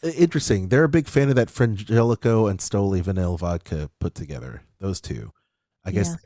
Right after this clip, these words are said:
Speaker 1: they complement each other really well. I'm gonna have to try that myself. I think I'm gonna, I think I'm gonna make some of these for the holiday. Let's go to liquor store and get some.
Speaker 2: Do it.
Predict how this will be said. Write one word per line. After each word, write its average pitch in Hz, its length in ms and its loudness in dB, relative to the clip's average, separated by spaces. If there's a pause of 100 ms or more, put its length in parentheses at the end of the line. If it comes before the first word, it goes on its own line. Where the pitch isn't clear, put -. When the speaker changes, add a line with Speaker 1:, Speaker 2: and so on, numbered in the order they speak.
(160)
Speaker 1:
they - 60 -12
complement 80 460 -6
each 73 140 -8
other 73 160 -4
really 71 260 -8
well. 69 240 -8
I'm 78 120 -6
gonna 82 120 -2
have 80 100 -4
to 69 80 -10
try 78 200 -4
that 73 160 -8
myself. 69 500 -10
I 98 100 -6
think 120 200 -2
I'm 101 100 -4
gonna, 95 280 -2 (420)
I 113 60 -4
think 127 140 2
I'm - 20 -2
gonna 104 160 0
make 95 260 -2
some 82 180 -6
of 78 80 -4
these 71 460 -8
for 87 140 -12
the 78 80 -8
holiday. 73 500 -8
Let's 92 160 -8
go 113 100 0
to 98 60 2
liquor 82 240 -4
store - 180 -12
and 65 80 -16
get - 140 -14
some. - 240 -20 (480)
Speaker 2:
Do 185 220 0
it. 165 240 -4